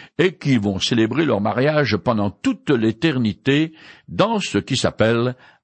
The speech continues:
les noces de l'agneau. Le but de Dieu dans tout cela est que les chrétiens authentiques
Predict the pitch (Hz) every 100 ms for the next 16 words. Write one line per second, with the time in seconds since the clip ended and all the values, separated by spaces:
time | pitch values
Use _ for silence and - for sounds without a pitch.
0 | - 62 64 82 - 92 131 131 87 -
1 | _ _ _ _ _ _ _ _ 160 226
2 | 285 175 139 95 107 107 104 85 - _
3 | - 95 87 82 - 90 - 175 214 214
4 | - _ - _ - 247 226 - 110 92
5 | - 127 - 82 151 - 110 - 185 -